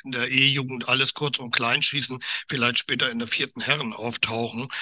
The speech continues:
und andere, die in der E-Jugend, ähm, eher ein, äh, ähm, die Schattendasein fristen, sage ich mal, irgendwie später vielleicht die tragende Säule in der ersten Herren werden.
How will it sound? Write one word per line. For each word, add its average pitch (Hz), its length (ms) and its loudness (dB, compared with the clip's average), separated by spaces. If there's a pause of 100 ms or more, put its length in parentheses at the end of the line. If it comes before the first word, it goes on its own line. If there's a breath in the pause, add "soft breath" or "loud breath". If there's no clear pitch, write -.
(140 loud breath)
und 123 180 -2
andere, 127 480 6
die 123 220 0
in 131 120 -4
der 123 160 0
E-Jugend, 127 640 0
ähm, 123 580 0 (320)
eher 131 480 4
ein, 123 460 -2
äh, 127 60 -4
ähm, 120 960 -4 (340)
die 135 80 -4
Schattendasein 139 840 4
fristen, 147 460 2
sage 127 240 2
ich 123 80 -2
mal, 127 260 0
irgendwie 127 360 -2
später 120 360 0
vielleicht 123 440 0
die 120 60 -2
tragende 120 460 0
Säule 120 320 0
in 117 80 0
der 120 140 0
ersten 127 260 -2
Herren 131 340 2
werden. 95 280 -8